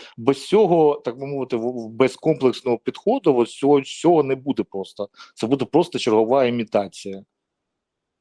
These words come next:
Ну, я розумію, що міністерство, перше, що воно зробить,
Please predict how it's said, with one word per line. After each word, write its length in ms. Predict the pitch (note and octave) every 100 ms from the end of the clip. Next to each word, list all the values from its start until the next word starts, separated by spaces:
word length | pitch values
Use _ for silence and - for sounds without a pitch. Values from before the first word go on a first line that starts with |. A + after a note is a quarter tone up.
| _ F3
Ну, 400 | B3 F#3 - -
я 320 | C#3+ E3 E3
розумію, 380 | C#3 C#3+ E3+ C#3
що 120 | -
міністерство, 640 | A#2+ B2+ A2+ E3+ F3 - A2+
перше, 320 | - B2 A#2
що 120 | A#2
воно 160 | A2+ A2
зробить, 500 | A#2+ D#3 D3 A2